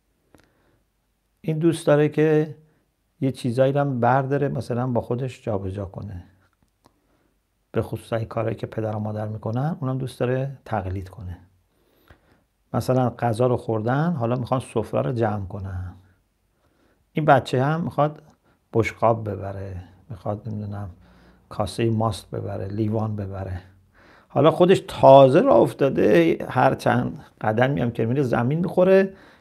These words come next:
حالا این بشقاب خورشت هم برداشته می‌خواد ببره. خب ما اینجا چه کار باید بکنیم؟ مجبوریم یکی دو نفر اینو اسکورتش بکنیم، دستامون رو بغلش نگه داریم که اگه ول شد بگیریم نریزه رو فرش،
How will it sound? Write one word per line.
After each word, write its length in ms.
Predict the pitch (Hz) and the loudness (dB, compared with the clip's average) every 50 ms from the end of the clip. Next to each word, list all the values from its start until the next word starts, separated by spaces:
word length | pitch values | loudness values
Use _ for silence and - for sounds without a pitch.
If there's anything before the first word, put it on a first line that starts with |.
| _ _ | _ _
حالا 280 | - - 110 120 135 | -4 0 2 4 4
این 320 | 143 - 156 160 151 120 113 | 4 2 0 -2 0 0 2
بشقاب 540 | 120 120 110 - - - - 135 147 147 | 2 0 0 -2 -4 -2 0 0 0 -2
خورشت 480 | 135 - - - 120 127 156 156 - - | -4 -6 -4 -2 0 0 0 -2 -2 -4
هم 140 | 151 156 - | -4 -4 -2
برداشته 480 | 127 117 113 101 104 107 98 - - | -4 -4 -4 -4 -6 -8 -8 -6 -6
می‌خواد 320 | - 117 - - 120 120 127 | -6 -6 -6 -6 -6 -6 -6
ببره. 300 | 127 135 139 123 - - - - _ _ _ _ - _ _ _ - - - _ _ _ _ _ _ _ _ _ _ _ _ _ _ _ _ _ _ | -6 -4 -4 -4 -4 -6 -10 -14 _ _ _ _ -20 _ _ _ -20 -20 -20 _ _ _ _ _ _ _ _ _ _ _ _ _ _ _ _ _ _
خب 280 | _ - 113 107 - - | _ -2 -2 -2 -2 -2
ما 240 | - - 117 135 156 | -6 0 2 4 4
اینجا 180 | 165 160 165 170 | 4 2 0 0
چه 140 | 170 - 156 | 0 0 2
کار 180 | 156 160 165 | 2 2 4
باید 220 | 165 170 160 156 165 | 4 2 0 0 0
بکنیم؟ 560 | 165 165 165 151 143 143 143 143 147 143 110 - - _ _ _ _ _ _ _ _ _ _ _ _ _ - - - _ _ _ _ - | -2 -2 0 0 0 0 0 -2 -2 -4 -8 -14 -20 _ _ _ _ _ _ _ _ _ _ _ _ _ -20 -20 -20 _ _ _ _ -6
مجبوریم 520 | - 113 113 117 113 113 131 143 147 143 127 | -2 0 2 2 2 2 2 2 2 2 2
یکی 200 | 113 113 123 120 | 2 2 2 0
دو 160 | 113 127 135 | 2 2 0
نفر 300 | 135 135 123 - - 113 | 2 0 0 0 0 0
اینو 220 | 117 117 117 123 - | 0 2 0 -2 -2
اسکورتش 640 | - 110 - - - - 131 131 127 - 135 127 - | -2 -4 -6 -6 -4 -2 -2 -2 0 -2 -4 -4 -4
بکنیم، 480 | 117 131 123 - 151 135 139 135 135 | -6 -6 -2 0 -2 0 0 -2 0
دستامون 500 | 135 120 107 95 - - 143 120 123 127 | 2 2 2 0 0 -4 -2 -2 0 -2
رو 60 | 127 | -2
بغلش 420 | 110 120 110 120 127 123 120 - - | -2 -4 -2 -2 -2 -4 -4 -4 -2
نگه 300 | 113 110 110 120 123 127 | -2 0 0 2 0 0
داریم 260 | 113 - - 127 127 | 0 -2 -2 -2 -2
که 100 | 117 120 | -2 -2
اگه 140 | 110 110 107 | -2 -2 -2
ول 220 | 101 98 110 107 | -2 -2 -4 -4
شد 320 | 101 - - 127 127 123 117 | -4 -2 -2 -2 -2 0 0
بگیریم 400 | 123 123 120 131 127 127 123 123 | 0 0 2 2 2 2 2 2
نریزه 340 | 117 120 127 131 117 127 | 0 0 -2 -2 -2 -2
رو 120 | 131 131 123 | -2 -4 -6
فرش، 560 | - - 135 135 143 147 143 - - - _ | -4 0 0 2 2 0 -2 -6 -16 -20 _